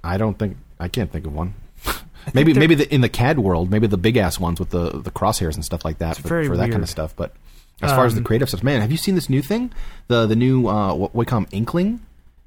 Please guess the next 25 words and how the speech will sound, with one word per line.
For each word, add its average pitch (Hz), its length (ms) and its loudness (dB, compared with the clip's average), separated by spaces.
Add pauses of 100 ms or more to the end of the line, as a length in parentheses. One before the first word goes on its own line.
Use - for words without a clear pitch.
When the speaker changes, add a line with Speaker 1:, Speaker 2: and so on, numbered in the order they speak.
(220)
Speaker 2:
Uh, 160 280 2
yeah, 190 320 4
I, 143 200 2
you 170 200 0
know, 160 140 0
it's 151 220 -6
funny. 160 260 -2
Craig 151 260 -2
was 135 100 -4
talking 123 220 -4
about 117 200 -2
that 117 120 -2
yesterday. 131 440 -4
Yes, 117 600 -2
uh, 147 40 -4
I 131 400 0
looked 147 260 -2
at 160 80 0
it 165 60 0
yesterday. 160 440 0
I 139 40 0
think 127 160 -4
it's 120 100 -4
really 123 220 -2
neat. 123 340 -2